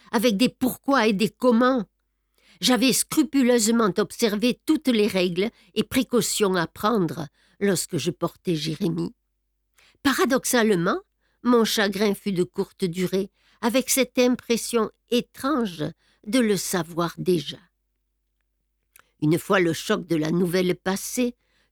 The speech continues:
tout le vécu à la maternité me revenait, justifiant ainsi le comportement de mon entourage. Entre autres, les questions sur mon âge,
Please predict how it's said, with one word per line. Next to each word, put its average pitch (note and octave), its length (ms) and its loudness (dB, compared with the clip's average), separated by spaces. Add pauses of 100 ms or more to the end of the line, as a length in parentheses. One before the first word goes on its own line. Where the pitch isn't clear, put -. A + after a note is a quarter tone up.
(120)
tout D4+ 180 4
le A3+ 120 4
vécu G#3 560 0
à E3 80 0
la D3+ 140 -2
maternité F3+ 800 0
me E3 120 0
revenait, D#3+ 560 -4 (440)
justifiant A#3 840 0
ainsi G#3 460 0
le F#3+ 140 0
comportement F3 920 -2 (320)
de F#3 140 0
mon F3 260 2
entourage. E3+ 800 -4 (640)
Entre F#3 340 0
autres, F#3 320 -2 (460)
les F#3+ 140 2
questions G3 800 0
sur F3+ 260 -2
mon G3 340 2
âge, F3 460 0